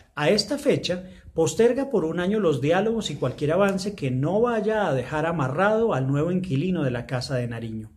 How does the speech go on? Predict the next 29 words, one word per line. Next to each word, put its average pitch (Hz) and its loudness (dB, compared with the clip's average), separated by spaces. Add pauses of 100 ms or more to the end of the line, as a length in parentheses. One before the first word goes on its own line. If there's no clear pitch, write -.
(840)
Ahora 160 4
bien, 190 0 (680)
Ecuador 147 2 (320)
ha 165 2
sido 226 2
generoso 185 2
en 214 2
hospedar 131 -2
los 156 0
diálogos 160 2 (240)
y 175 2
Rafael 160 2
Correa 214 4
le 170 2
dio 139 2
su 180 -2
aval 175 4
a 180 0
las 147 0
reuniones, 127 -2 (360)
pero 139 6
su 123 -6
sucesor, 143 0
no 139 0
obstante 220 0
ser 143 0
pupilo 139 0
de 220 4
Mashi, 220 0